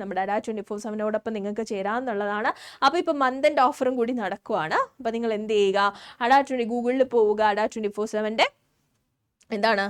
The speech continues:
അഡ ട്വന്റി ഫോർ സെവൻ മലയാളം എന്ന് ടൈപ്പ് ചെയ്യുക. അതാ കണ്ടോ, അഡ ട്വന്റി ഫോർ സെവൻ മലയാളം എന്ന് ടൈപ്പ് ചെയ്യുക. അപ്പൊ ദാണ്ട് ഇങ്ങനെ ഒരു ലിങ്ക് നിങ്ങൾക്ക് കാണാൻ പറ്റും. ആ ലിങ്കിൽ ക്ലിക്ക് ചെയ്തതിന്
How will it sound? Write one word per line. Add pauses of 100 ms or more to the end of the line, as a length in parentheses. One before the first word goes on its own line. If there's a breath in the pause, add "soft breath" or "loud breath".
(180)
അഡ (120)
ട്വന്റി
ഫോർ
സെവൻ
മലയാളം (120)
എന്ന്
ടൈപ്പ്
ചെയ്യുക.
അതാ
കണ്ടോ, (380 loud breath)
അഡ (160)
ട്വന്റി
ഫോർ
സെവൻ
മലയാളം
എന്ന്
ടൈപ്പ്
ചെയ്യുക.
അപ്പൊ
ദാണ്ട്
ഇങ്ങനെ
ഒരു
ലിങ്ക്
നിങ്ങൾക്ക്
കാണാൻ
പറ്റും. (340 loud breath)
ആ (120)
ലിങ്കിൽ (100)
ക്ലിക്ക്
ചെയ്തതിന്